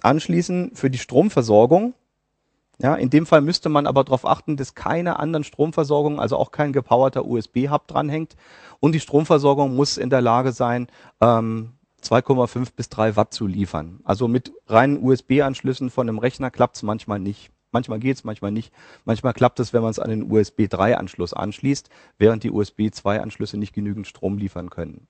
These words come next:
Also geht auch, dann haben Sie mit einem Kabel Stromversorgung und eine serielle Konsole. Das Kabel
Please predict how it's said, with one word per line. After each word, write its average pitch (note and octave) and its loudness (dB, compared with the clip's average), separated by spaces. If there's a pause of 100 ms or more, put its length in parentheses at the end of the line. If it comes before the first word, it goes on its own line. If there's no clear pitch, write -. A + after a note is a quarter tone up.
Also E3+ 2 (400)
geht B2+ 4
auch, D#3+ 8
dann C3 2
haben D3 0
Sie C#3+ -4
mit - -2
einem E3 0
Kabel D#3+ 4
Stromversorgung F#3 2
und D#3+ -2
eine D3+ 0
serielle C3 2
Konsole. A#2+ 0 (1700)
Das - 2
Kabel D#3+ 6